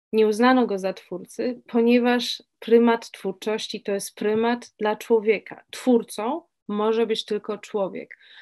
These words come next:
Osobą, która jest uprawniona z tytułu praw autorskich, może być instytucja, może być pracodawca, ale to jest wtórne posiadanie tych praw, nie pierwotne. To my,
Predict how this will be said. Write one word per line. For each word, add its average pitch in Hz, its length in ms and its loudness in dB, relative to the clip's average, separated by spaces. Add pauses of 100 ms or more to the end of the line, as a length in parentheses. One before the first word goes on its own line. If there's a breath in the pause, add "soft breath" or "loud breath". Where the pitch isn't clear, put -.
(160 loud breath)
Osobą, 254 440 2
która 208 260 -4
jest 196 220 -4
uprawniona 202 600 2
z - 120 -12
tytułu 180 400 -6 (260)
praw 202 260 2
autorskich, 185 760 -8
może 254 300 2
być 240 220 -2
instytucja, 226 840 -4
może 214 300 0
być 226 200 -2
pracodawca, 202 840 -6 (500 loud breath)
ale 220 240 6
to 247 200 -2
jest 247 360 0 (580)
wtórne 262 840 4
posiadanie 214 640 -2
tych - 240 -8
praw, 190 360 -6
nie 214 140 0
pierwotne. 196 800 0 (140)
To 202 160 -2
my, 214 400 2